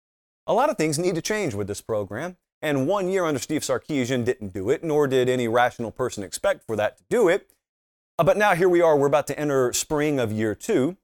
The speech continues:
And when I referenced Bo Davis, you remember that epic team bus rant that was recorded on cell phone video, and you heard him say what everyone else had felt, maybe in a little bit more animated fashion. But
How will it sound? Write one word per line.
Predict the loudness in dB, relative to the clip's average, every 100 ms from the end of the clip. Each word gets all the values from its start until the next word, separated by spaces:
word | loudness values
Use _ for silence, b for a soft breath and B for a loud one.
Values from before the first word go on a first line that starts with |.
| _ _ _ _
And | -2 -2 -2
when | -2 0
I | 0 -2 0
referenced | 0 0 -6 -4
Bo | 0 2
Davis, | 2 2 0 -4
you | -2
remember | -2 2 2
that | 2
epic | 0 0 0 -2 _ _ _ -10
team | -4 -2 0
bus | 0 0 -2
rant | -6 -4 -4 -6 _
that | -4 -2
was | -2 -4 _ _ _
recorded | -8 -2 2 2 2
on | 0
cell | 0 0 0
phone | 0 -2
video, | 0 0 2 2
and | 0 -4 _ _ _
you | -2 0
heard | 0 0
him | 0 -4
say | -2 0 0 2
what | 0 2
everyone | 0 0 0 0
else | 0 0 -4
had | -8 -8
felt, | 0 0 0 _ _
maybe | -4 0 0
in | 0
a |
little | 0 0
bit | -2 -2
more | -4 -4
animated | -4 -2 -2 -4
fashion. | -2 0 0 -2 -6
But | -4 -6